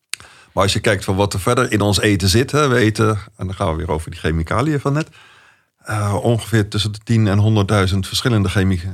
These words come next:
chemicaliën per dag. Dus chemische stoffen die in ons, eh,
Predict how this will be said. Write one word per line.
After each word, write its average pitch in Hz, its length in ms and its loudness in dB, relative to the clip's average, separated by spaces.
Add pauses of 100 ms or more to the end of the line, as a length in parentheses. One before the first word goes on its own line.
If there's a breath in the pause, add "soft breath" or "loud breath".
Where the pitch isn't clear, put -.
chemicaliën 101 800 -2
per 87 200 0
dag. - 320 -2
Dus - 180 -4
chemische 90 380 0
stoffen 92 320 -4
die 90 140 -6
in 92 160 -2
ons, 90 300 -6
eh, 90 240 -8